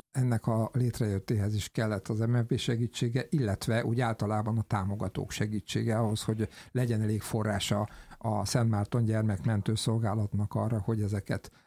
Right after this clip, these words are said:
újra nyomja, felülvizsgálja, rektoráltassa újra, és hát ezzel a bikvangos, ö, huszárvágással oda igyekszem visszajutni, hogy itt már szó volt az egy százalékról,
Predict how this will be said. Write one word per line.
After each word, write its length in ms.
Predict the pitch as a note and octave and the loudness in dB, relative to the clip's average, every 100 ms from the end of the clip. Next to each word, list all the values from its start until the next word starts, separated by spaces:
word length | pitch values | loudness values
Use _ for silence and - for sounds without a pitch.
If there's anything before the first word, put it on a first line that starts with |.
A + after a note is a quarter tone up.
| _ | _
újra 240 | C#3 B2 | 0 2
nyomja, 640 | A2 A2 G#2+ G#2+ G2 G#2 - | 2 2 2 0 -2 -4 -8
felülvizsgálja, 880 | - - C3 A#2 A2+ A2 G#2+ A2 A2+ - | -8 -2 0 2 0 0 0 -2 -2 -2
rektoráltassa 760 | B2+ B2 - A2 A2 G2 - C3 | -2 0 -2 -2 0 -2 0 0
újra, 320 | A2+ A2 A2 - - - - | 0 0 -2 -4 -16 -12 -6
és 160 | A#2 | 0
hát 180 | A#2+ A#2+ | 0 2
ezzel 260 | B2+ A#2+ A#2 | 2 4 2
a 200 | A2 - E3+ G#2 C#3+ | 2 0 0 2 2
bikvangos, 600 | C3 - B2 A#2+ A#2 - | 0 0 2 2 0 0
ö, 240 | B2+ A#2+ A#2+ | 0 2 2
huszárvágással 880 | F#3 C#3+ B2+ A#2+ A#2 A#2 G#2+ - B2 | 0 2 2 4 2 2 0 2 2
oda 260 | A#2+ A#2+ - _ _ | 2 0 -4 _ _
igyekszem 480 | - A2 G#2+ - A#2 | -2 -2 0 0 2
visszajutni, 680 | A2+ - G#2+ G#2+ - A#2 B2 - - - | 0 0 0 -2 0 2 2 -2 -16 -8
hogy 100 | - | -4
itt 100 | G#2+ | -2
már 180 | A2+ A2+ | 0 0
szó 220 | - A#2+ | 2 0
volt 320 | A2 A#2 A#2 | 2 0 0
az 100 | G#2+ | 0
egy 140 | A2 G#2+ | 0 0
százalékról, 880 | - G#2 A2 G#2+ A2 - A2+ C3+ | 0 0 0 -2 -2 -2 0 0